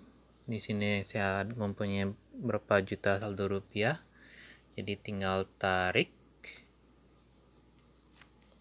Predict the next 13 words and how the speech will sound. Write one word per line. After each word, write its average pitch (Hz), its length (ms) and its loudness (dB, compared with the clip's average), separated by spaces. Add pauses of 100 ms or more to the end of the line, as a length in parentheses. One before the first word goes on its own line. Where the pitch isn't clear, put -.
(920)
Masukkan 107 400 -2
jumlah 101 340 -2
penarikan, 113 1040 0 (400)
yaitu, 120 1040 2 (640)
ya, 113 160 4
jika, 104 640 6 (640)
tapi 127 240 6
sebelum 117 340 6
itu, 131 220 4
jika 113 240 2
Anda 104 160 2
belum 104 560 2
menambah 98 420 0